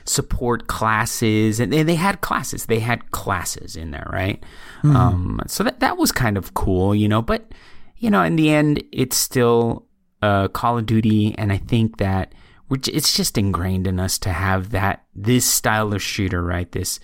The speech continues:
Speaker 1: um, Modern Warfare-esque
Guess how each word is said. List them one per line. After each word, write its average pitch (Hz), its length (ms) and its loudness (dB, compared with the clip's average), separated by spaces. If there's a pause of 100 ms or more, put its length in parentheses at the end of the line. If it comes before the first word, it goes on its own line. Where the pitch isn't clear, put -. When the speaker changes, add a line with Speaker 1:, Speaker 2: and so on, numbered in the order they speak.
(460)
Speaker 1:
um, 85 380 -2
Modern 95 580 2
Warfare-esque 92 1400 -4